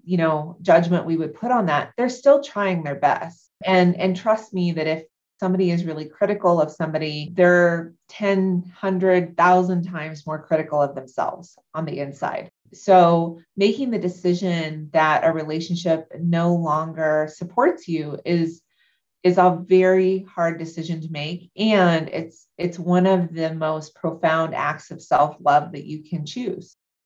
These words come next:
because it's really, um, choosing your own, choosing yourself as the focus of your own choice around positivity.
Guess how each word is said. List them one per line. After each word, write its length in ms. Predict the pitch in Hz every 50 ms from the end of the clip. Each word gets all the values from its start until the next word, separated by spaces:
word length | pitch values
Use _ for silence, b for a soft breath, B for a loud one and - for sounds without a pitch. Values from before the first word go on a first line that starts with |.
| _ _ -
because 840 | 170 175 165 170 - - 185 165 165 165 160 160 160 156 151 - - -
it's 220 | 170 175 165 -
really, 800 | 165 160 170 165 165 165 170 170 165 165 165 165 165 B B B B B B B _
um, 360 | - 165 165 165 165 165 160
choosing 720 | - - - 208 208 208 208 196 190 170 160 160 160 156
your 420 | 151 151 160 165 165 165 151 - 175
own, 640 | 170 170 165 170 170 170 165 165 165 165 165 175 175 - _ _ _ _ _ _ _ _ _ _
choosing 600 | - - 226 233 240 233 202 196 180 170 165 160
yourself 760 | 156 160 175 - - - 165 165 156 147 147 151 147 - _ _ _ _ _ -
as 600 | 170 170 165 165 165 160 156 156 151 151 156 - _ _ _ _ _ _ _ _ -
the 100 | 175 170
focus 500 | 170 - 180 170 165 170 170 165 165 -
of 140 | - 143 156
your 180 | 156 151 98
own 420 | - 151 151 147 151 147 - - -
choice 360 | - - - 151 156 151 -
around 260 | - 143 131 135 160
positivity. 880 | - - 143 135 131 - 143 - - 139 135 151 175 - - - 180